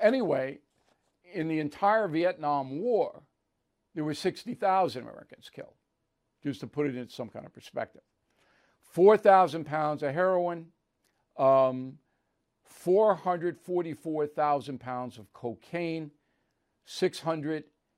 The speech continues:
and fifty-six pounds of drugs in general seized coming across the Mexican border. This is insane. <laughs> This is just, this is poison. And the Biden administration does nothing. This,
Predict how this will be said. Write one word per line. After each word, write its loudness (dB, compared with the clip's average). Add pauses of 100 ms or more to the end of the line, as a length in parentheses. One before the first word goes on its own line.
(240)
and -10
fifty-six -8
pounds -6
of -12
drugs -4
in -10
general -6 (160)
seized -8
coming -4
across -12
the -16
Mexican -14
border. -8
This -16
is -16
insane. -14 (1500)
<laughs> -18 (120)
This -10
is -10
just, -8 (320)
this -8
is -10
poison. -10 (1700)
And -4
the -4
Biden 4
administration -8
does -10
nothing. -6
This, -14